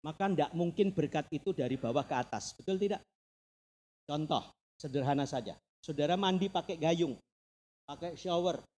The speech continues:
itu pasti dari atas ke bawah. Baru semuanya bisa basah, betul tidak? Halo?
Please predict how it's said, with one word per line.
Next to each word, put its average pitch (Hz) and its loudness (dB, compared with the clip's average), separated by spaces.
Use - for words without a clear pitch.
itu 151 -8
pasti 151 -8
dari 127 -6
atas 117 -6
ke - -6
bawah. 110 -6
Baru 127 2
semuanya 127 -2
bisa 110 -6
basah, 92 -10
betul 180 -2
tidak? 196 0
Halo? 165 2